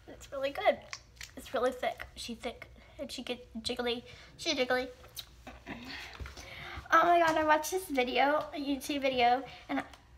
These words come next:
they were, like, seeing what kids answered on their test,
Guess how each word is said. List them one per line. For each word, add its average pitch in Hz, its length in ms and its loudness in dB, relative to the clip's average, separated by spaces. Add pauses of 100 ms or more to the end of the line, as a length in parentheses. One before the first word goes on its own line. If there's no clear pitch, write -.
(200)
they 294 140 6
were, 277 140 8
like, 254 380 6
seeing 285 420 0
what 285 280 4
kids 285 400 0
answered 269 500 0
on 269 160 0
their 262 120 -2
test, 254 300 2